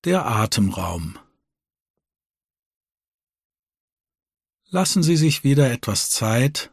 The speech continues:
eine aufrechte und gleichzeitig angenehme Haltung einzunehmen.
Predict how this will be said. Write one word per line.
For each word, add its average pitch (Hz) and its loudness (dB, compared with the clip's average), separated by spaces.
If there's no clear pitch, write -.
eine 104 -4
aufrechte 143 2
und 135 -2
gleichzeitig 170 -2
angenehme 131 4
Haltung 104 -4
einzunehmen. 90 -6